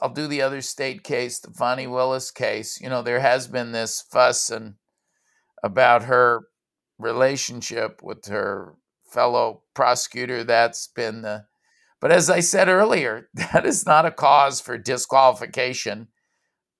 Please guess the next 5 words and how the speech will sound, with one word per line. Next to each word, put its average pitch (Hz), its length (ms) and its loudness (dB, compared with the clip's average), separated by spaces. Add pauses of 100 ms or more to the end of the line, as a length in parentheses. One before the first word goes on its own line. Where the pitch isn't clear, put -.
(440)
under 131 280 -2
Georgia 117 440 -4
law 80 360 -10 (1200)
at 135 140 2
all. 104 460 2